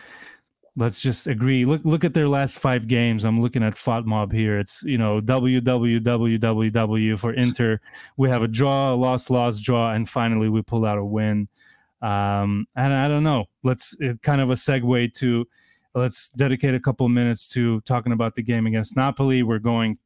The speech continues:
to, to Naples. Uh, never an easy game there.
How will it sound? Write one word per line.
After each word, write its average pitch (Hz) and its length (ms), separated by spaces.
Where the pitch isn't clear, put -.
to, 151 360
to 165 140
Naples. 131 720
Uh, 110 400
never 127 420
an 127 140
easy 120 220
game 110 300
there. 104 300